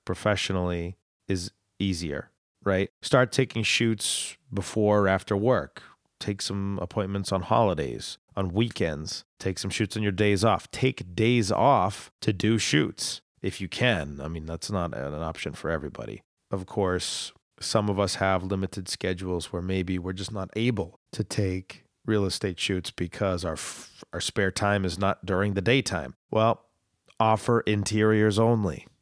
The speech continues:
Pull the shades down. Close the blinds. You could flag off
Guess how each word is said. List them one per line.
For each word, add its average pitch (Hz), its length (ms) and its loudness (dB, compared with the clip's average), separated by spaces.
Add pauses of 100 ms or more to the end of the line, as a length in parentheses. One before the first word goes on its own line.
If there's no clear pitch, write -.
(220)
Pull 90 200 -4
the 92 80 -2
shades 90 420 -2
down. - 380 -12 (220)
Close 92 260 -2
the 90 60 -6
blinds. 92 680 0 (100)
You 107 140 0
could 113 280 0
flag 101 460 2
off 101 280 2